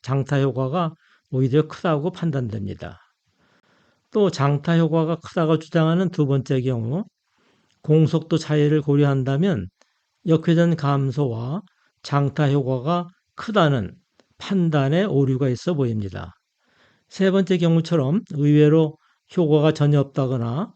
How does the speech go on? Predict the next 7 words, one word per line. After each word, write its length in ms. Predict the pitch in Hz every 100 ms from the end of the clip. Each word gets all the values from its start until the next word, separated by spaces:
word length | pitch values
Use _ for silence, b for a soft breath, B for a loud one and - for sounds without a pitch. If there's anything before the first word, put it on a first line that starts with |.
| _ _ _ -
일부 500 | 147 147 139 165 147
윤활성 520 | 139 147 143 - 151
물질이나 520 | 147 143 147 143 151
테이프의 560 | 143 151 139 123 147 135
경우 340 | 139 143 185 143 - _ _ _ -
역회전이 680 | 147 143 160 147 147 151 151
커지거나 720 | - 185 175 165 170 185 185